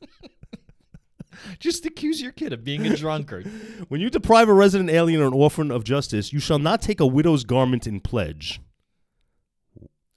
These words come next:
Speaker 2: These should have been two totally different sentences. So I'm just gonna go, "You shall not take a widow's
Speaker 1: Where are
Speaker 2: garment
Speaker 1: you?
Speaker 2: in pledge." Number, verse seventeen. Same, same, twenty-four seventeen.
Speaker 1: Okay.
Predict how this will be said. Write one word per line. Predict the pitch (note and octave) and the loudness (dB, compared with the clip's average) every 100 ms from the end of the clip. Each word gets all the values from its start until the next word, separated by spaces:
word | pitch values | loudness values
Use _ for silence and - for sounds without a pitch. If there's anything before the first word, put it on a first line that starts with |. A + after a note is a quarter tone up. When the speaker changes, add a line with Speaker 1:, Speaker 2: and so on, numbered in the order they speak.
| _ _ | _ _
Speaker 2:
These | A#2 D#3 F3+ | -6 -4 -2
should | - F#3+ | -4 -2
have | |
been | D3+ | -2
two | C3 - F#3 | -4 -8 -6
totally | - E3 D#3+ D#3+ | -2 0 0 0
different | D3+ A#2+ | -2 -4
sentences. | - C#3+ D#3 F3+ A3 G#3+ _ _ _ | -6 -6 -8 -6 -8 -10 _ _ _
So | E3+ | -6
I'm | G3+ | -4
just | G3 | -2
gonna | F3+ | 2
go, | E3+ C#3 - | 2 0 -8
"You | D3+ F#3 | -6 -2
shall | G#3 | 0
not | F#3 F3 | -2 -2
take | E3+ | -2
a | C#3+ | -2
widow's | C3 D3+ D3 | 2 2 2
Speaker 1:
Where | C3 | 2
are | C3+ | 2
Speaker 2:
garment | C3+ C3+ | 2 0
Speaker 1:
you? | - | -2
Speaker 2:
in | A#2 | -4
pledge." | A#2+ - - _ - | -6 -8 -20 _ -10
Number, | A#2+ B2+ - | -10 -10 -8
verse | A#2+ B2 | -6 -4
seventeen. | C#3+ D#3 A#3+ C#4+ E2+ - - | -6 -6 -10 -10 -12 -14 -20
Same, | - A#2+ B2 | -12 -10 -10
same, | - C3 C3+ - - | -12 -12 -12 -16 -14
twenty-four | C3 D3+ D#3+ | -10 -10 -8
seventeen. | D3+ D3+ D3+ G#2+ - - | -10 -10 -10 -12 -14 -16
Speaker 1:
Okay. | F2+ _ | -18 _